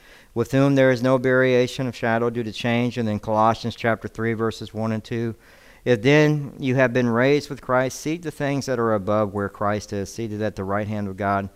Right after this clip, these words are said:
Set your mind on the things that are above, not on the things that are on earth." He makes us look up. It's, it's important for us, too, as, as we are, are, are,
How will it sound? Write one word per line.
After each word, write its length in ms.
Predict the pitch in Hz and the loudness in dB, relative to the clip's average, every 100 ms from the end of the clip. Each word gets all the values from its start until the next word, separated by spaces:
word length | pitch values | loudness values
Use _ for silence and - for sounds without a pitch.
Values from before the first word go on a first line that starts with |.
| - - - _ | -18 -20 -20 _
Set 400 | - 147 160 - | -4 2 2 2
your 100 | 160 | -2
mind 420 | 135 127 151 156 | 2 4 4 2
on 120 | 139 | 0
the 80 | 120 | -2
things 340 | - 120 120 110 | -2 -2 -2 -2
that 140 | 107 | 0
are 160 | 107 107 | 2 0
above, 400 | 92 104 104 104 | 0 0 0 0
not 240 | 107 113 | 0 0
on 120 | 117 | -2
the 80 | 110 | -4
things 360 | - 110 107 98 | -4 -4 -4 -4
that 120 | 95 | -4
are 300 | 95 92 98 - _ | -4 -4 -8 -16 _
on 240 | 95 92 69 | -8 -6 -6
earth." 460 | 98 95 82 - - _ _ _ _ _ _ _ _ _ _ _ _ _ _ _ _ _ _ _ - _ _ _ _ _ _ _ | -4 -4 -6 -14 -20 _ _ _ _ _ _ _ _ _ _ _ _ _ _ _ _ _ _ _ -20 _ _ _ _ _ _ _
He 120 | 117 | -4
makes 320 | 127 151 156 | -2 -2 -4
us 160 | 160 - | -12 -8
look 200 | 139 135 | -8 -6
up. 260 | 143 - - _ _ _ _ _ _ _ _ _ _ _ _ 98 | -8 -10 -18 _ _ _ _ _ _ _ _ _ _ _ _ -12
It's, 180 | 110 | -12
it's 280 | 107 127 - | -6 -8 -4
important 460 | 143 - 175 185 156 | -4 2 4 4 2
for 240 | 156 151 | 0 4
us, 220 | 175 160 | 4 2
too, 380 | - 170 175 160 | -2 -2 2 2
as, 200 | 131 113 - - - - _ - | 2 -2 -10 -20 -20 -20 _ 0
as 240 | 139 131 | 2 2
we 220 | 139 165 | 2 4
are, 280 | 170 151 131 | 6 6 4
are, 380 | 123 127 127 127 | 4 4 4 0
are, 460 | 127 120 123 127 | -4 -2 -2 -4